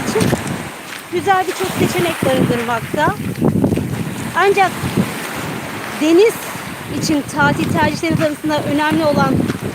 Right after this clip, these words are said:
faktör denizse özellikle Didim, Ayvalık, Acı-,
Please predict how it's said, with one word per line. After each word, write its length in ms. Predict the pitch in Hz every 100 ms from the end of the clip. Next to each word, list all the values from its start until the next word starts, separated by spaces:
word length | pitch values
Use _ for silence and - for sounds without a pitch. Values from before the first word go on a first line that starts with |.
| -
faktör 420 | 330 302 330 320 -
denizse 520 | 330 392 - 320 415 453 - - - - - - - - - - - - - - - - - -
özellikle 580 | 339 359 349 - 359 359 -
Didim, 420 | 359 349 330 330 311 -
Ayvalık, 480 | 311 330 320 311 311 - - - -
Acı-, 280 | 285 330